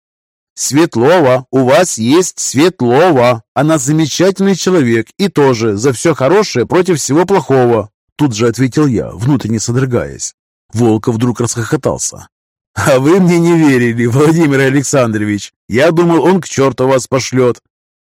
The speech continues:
«Гера – самый худший тип человека в нашем деле. Он идеалист. Пусть будет Светлова. Она замечательная женщина и талантливый журналист. Я с ней поговорю, не напрямую, аккуратно. Она точно нас поддержит».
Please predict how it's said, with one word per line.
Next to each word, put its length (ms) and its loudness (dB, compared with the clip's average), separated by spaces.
«Гера – 380 2
самый 400 0
худший 500 -2
тип 260 0
человека 600 0
в 80 -8
нашем 360 0
деле. 420 -2
Он 240 2
идеалист. 760 0
Пусть 300 -2
будет 280 0
Светлова. 720 0
Она 240 0
замечательная 720 -2
женщина 520 -2
и 120 0
талантливый 560 0
журналист. 680 -2
Я 200 2
с 100 -6
ней 140 2
поговорю, 640 0
не 120 -2
напрямую, 680 0
аккуратно. 760 -2
Она 300 0
точно 440 -2
нас 220 -2
поддержит». 640 -2